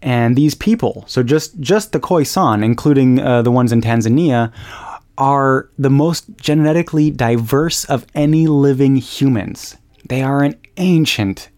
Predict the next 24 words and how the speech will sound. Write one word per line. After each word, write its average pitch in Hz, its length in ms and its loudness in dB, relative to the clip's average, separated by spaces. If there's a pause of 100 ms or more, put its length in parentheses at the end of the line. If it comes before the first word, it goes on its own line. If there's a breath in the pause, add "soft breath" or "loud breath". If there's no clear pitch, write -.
ancient 143 460 0
people. - 440 -4 (800 loud breath)
Diverse 131 760 0
means 123 280 2 (160)
old, 139 760 -2 (360 loud breath)
you 208 120 2
know, 127 280 2
because 127 420 0
we 131 200 4
evolve 127 420 0
at 117 140 0
a 117 60 2
rate 123 460 0
that 120 240 -2
we 131 200 0
try 113 280 -4
to 101 80 -2
measure, 127 600 0 (240 loud breath)
so - 160 0
diverse 120 580 -2
means 101 360 -2
more 101 200 -2
mutations, 135 840 -2
means 120 420 0